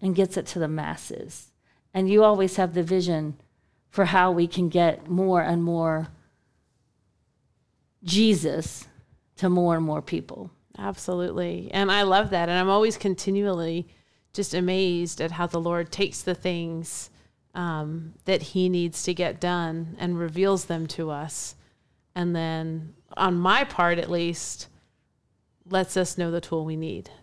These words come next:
Speaker 2: to do so. And he continually does that. And he is clear, and he is clear with that, just as he was clear when he explained to me when I was living in Massachusetts that I was moving to West Virginia. He makes it clear, and I'm so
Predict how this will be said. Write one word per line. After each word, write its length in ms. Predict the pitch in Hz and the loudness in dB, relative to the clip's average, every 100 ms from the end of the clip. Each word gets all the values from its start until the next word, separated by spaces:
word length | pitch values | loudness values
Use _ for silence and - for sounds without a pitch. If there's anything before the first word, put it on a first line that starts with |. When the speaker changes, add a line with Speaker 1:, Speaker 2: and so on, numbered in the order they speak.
| _ | _
Speaker 2:
to 120 | - | -8
do 200 | 170 170 | -4 -4
so. 360 | - 165 151 - | -6 -6 -6 -6
And 120 | 180 | -6
he 120 | 156 190 | -2 -2
continually 1500 | - 170 - - - 196 190 190 185 175 170 165 160 - - - | -4 -10 -10 -8 0 2 2 0 0 0 0 -2 -2 -6 -10 -8
does 280 | 160 160 | -6 -4
that. 440 | - 147 - - - - - - - - | -6 -10 -12 -16 -20 -20 -20 -20 -20 -12
And 580 | - 180 165 165 165 170 180 | -4 -2 0 -2 -2 -4 -8
he 300 | - - 208 | -16 -4 2
is 180 | 208 202 | 2 2
clear, 460 | - 208 247 202 165 | -2 -2 -2 -2 -4
and 180 | 180 175 | -4 -2
he 200 | 175 175 | -2 -2
is 160 | 165 | -4
clear 240 | - 190 185 | -4 -4 -2
with 160 | 180 | -2
that, 320 | 185 185 196 190 | 0 2 0 0
just 240 | 180 - | -6 -2
as 160 | 196 - | -2 0
he 100 | 208 | 0
was 180 | 196 | 0
clear 320 | 196 202 196 202 | -2 0 0 2
when 120 | 190 | 0
he 40 | |
explained 360 | 180 - 202 196 | -2 -2 -2 -2
to 100 | - | -2
me 140 | 214 | 0
when 160 | 208 190 | 0 0
I 100 | 196 | -2
was 160 | 196 | -2
living 240 | 202 202 208 | -2 0 0
in 100 | 196 | -2
Massachusetts 800 | 196 208 202 - 233 269 - - | -2 -4 -6 -6 -4 -4 -6 -4
that 160 | 190 | -2
I 100 | 185 | 0
was 200 | 180 175 | -2 -4
moving 260 | 185 180 190 | -4 -2 -2
to 60 | 196 | -2
West 220 | 104 - | -4 -4
Virginia. 520 | 202 202 247 190 160 - - - - _ _ _ | -6 -4 -4 -2 -4 -10 -20 -20 -20 _ _ _
He 100 | 220 | -2
makes 280 | 190 175 - | -2 -2 -8
it 80 | - | -10
clear, 420 | - 180 165 151 - _ - | -6 -4 -4 -8 -18 _ -8
and 200 | 185 175 | -6 -4
I'm 200 | 170 170 | -4 -6
so 480 | 156 180 170 170 | -6 -4 -2 -2